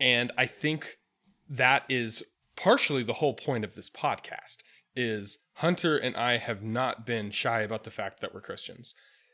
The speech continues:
And yet we don't want to only read Christian books that confirm what we already believed. But we also don't want to just read a bunch of stuff that we disagree and insult it. We want to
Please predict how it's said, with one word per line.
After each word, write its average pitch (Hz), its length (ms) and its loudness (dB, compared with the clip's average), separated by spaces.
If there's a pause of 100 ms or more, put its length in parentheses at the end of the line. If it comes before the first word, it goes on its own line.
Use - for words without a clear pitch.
(120)
And 123 180 -2
yet 131 340 4
we 143 160 -2
don't 131 380 -2
want 123 260 -4
to 117 240 -4
only 123 380 -2
read 113 540 -6 (160)
Christian 120 560 -2
books 113 380 -6
that 120 280 -4
confirm 107 640 -4
what 104 220 -6
we 110 120 -8
already 110 280 -2
believed. 104 540 -8 (500)
But 160 160 6
we 196 260 4
also 175 480 6
don't 156 280 2
want 156 220 0
to 151 160 0
just 151 480 0
read 147 220 0
a 131 40 0
bunch 143 240 -2
of 135 60 -6
stuff - 280 -4
that - 140 2
we 123 80 -2
disagree 113 680 0
and 131 160 -2
insult - 440 -2
it. - 180 -10 (520)
We 165 160 2
want 151 300 -2
to 131 420 0